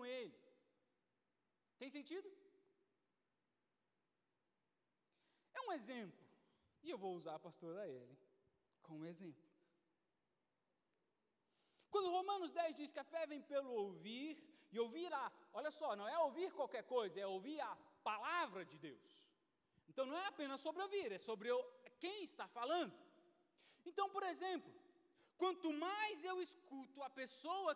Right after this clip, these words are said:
que amo, mais confio nela.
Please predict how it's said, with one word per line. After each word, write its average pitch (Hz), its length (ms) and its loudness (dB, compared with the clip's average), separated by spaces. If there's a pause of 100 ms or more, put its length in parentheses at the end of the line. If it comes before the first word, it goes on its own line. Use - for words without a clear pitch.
que 311 160 -8
amo, 240 360 -6 (320)
mais 349 520 0
confio 311 600 -4 (340)
nela. 320 420 0